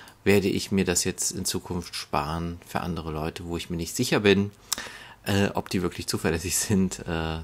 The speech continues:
die Karten abzuholen. Das ist einfach mal für mich besser, äh, dann ärgere ich mich weniger und für die anderen besser, dass sie dann sich weniger unter Druck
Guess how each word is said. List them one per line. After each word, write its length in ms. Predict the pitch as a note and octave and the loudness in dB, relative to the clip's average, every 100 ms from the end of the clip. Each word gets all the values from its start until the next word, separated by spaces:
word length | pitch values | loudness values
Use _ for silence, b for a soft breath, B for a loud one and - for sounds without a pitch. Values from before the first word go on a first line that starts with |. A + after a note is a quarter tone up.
| - | -6
die 80 | D#2+ | -6
Karten 340 | D2+ D2+ - | -6 -6 -6
abzuholen. 540 | - - - D#2 D2 | -8 -8 -10 -8 -8
Das 200 | - E2 | -8 -8
ist 60 | - | -8
einfach 320 | - E2 D#2+ | -8 -6 -4
mal 260 | E2 D2+ D2+ B B B - | -2 -2 -4 B B B -4
für 100 | A2 | 2
mich 240 | B2+ - | 2 4
besser, 600 | A2+ A2 A#2+ A2 A2 G2+ | 2 4 6 6 6 2
äh, 200 | - F#2 | 0 0
dann 120 | F2 | 0
ärgere 260 | F2+ B2 F3 | 0 2 2
ich 120 | E3+ | 0
mich 180 | D#3+ - | -2 -2
weniger 400 | C3 C3 C3 B2 | 0 0 0 0
und 100 | G#2+ | 0
für 120 | - | -2
die 120 | G2 | -4
anderen 260 | - F#2+ F#2+ | 0 0 2
besser, 440 | F#2+ - F#2 F2+ F#2 | 0 -2 -2 -4 -6
dass 160 | F2+ - | -4 -2
sie 120 | F2+ | -2
dann 300 | E2+ F2 F2 - B B B B - | -2 -2 -4 -10 B B B B -10
sich 240 | - - | -6 -4
weniger 720 | E2+ F#2 F2+ F#2 F2 E2+ F2 F2 | 0 2 2 2 2 0 -2 -6
unter 260 | - F#2+ F#2 | -6 -4 -4
Druck 500 | - F#2+ F#2+ - | -2 -2 -4 -12